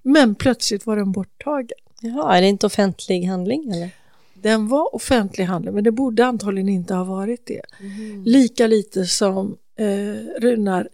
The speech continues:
Speaker 1: Viksten borde ha gjort vad han gjorde. För vad han gjorde var att han friar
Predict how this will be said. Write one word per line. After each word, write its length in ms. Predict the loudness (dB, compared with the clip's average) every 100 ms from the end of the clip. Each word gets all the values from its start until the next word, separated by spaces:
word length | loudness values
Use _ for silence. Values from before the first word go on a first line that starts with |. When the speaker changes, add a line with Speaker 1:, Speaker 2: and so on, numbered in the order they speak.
| -2
Speaker 1:
Viksten 540 | -2 0 0 0 2
borde 280 | 2 2 2
ha 120 | 0
gjort 320 | -2 -4 -4
vad 80 | -2
han 180 | 0 0
gjorde. 440 | -2 -4 -8 -10 -12 -20 -20 -20
För 120 | -2
vad 100 | 0
han 340 | 0 0 2 4
gjorde 300 | 2 2 0
var 340 | 0 -2 -4 -6
att 200 | -8 -4
han 220 | -4 -4
friar 560 | -2 0 0 0 -2